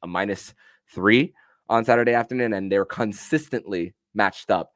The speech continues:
a-, as, as well. A-, and what, both of them on the ice. And here's the thing, the Colorado have, Avalanche had the last change and had plenty of opportunities to have both of them matched up against each other, and Barkov won that one for sure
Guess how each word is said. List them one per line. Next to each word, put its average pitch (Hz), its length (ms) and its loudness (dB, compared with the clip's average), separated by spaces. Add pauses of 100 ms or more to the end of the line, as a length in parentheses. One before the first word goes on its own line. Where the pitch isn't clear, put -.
(600)
a-, - 160 -2
as, 104 160 -2 (100)
as 101 160 -4
well. 90 360 2
A-, 85 260 -6
and 92 320 -4 (260)
what, 98 260 -2 (200)
both 110 220 6
of 104 80 -4
them 98 160 0
on 92 160 -4
the 90 100 -4
ice. 87 180 -6
And 87 280 -6 (220)
here's 101 180 -6
the 101 60 -8
thing, 107 220 0 (160)
the 80 420 -4 (100)
Colorado 90 340 0
have, 92 220 -2 (100)
Avalanche 95 360 -2
had 95 140 -4
the 95 60 -6
last 92 300 -2
change 104 220 -6
and 82 140 -10
had 90 280 -4 (100)
plenty 101 200 -2
of 90 80 -4
opportunities 90 520 -6
to - 80 -12
have 90 240 -4
both 90 180 -2
of 90 60 -16
them 87 240 -6 (360)
matched 92 260 0
up 90 80 -4
against 87 260 -8
each 87 140 -10
other, 85 160 -2
and 85 200 -8
Barkov 87 420 -2
won 87 400 -4
that 90 200 0
one 80 160 -8
for 87 140 -12
sure 90 320 0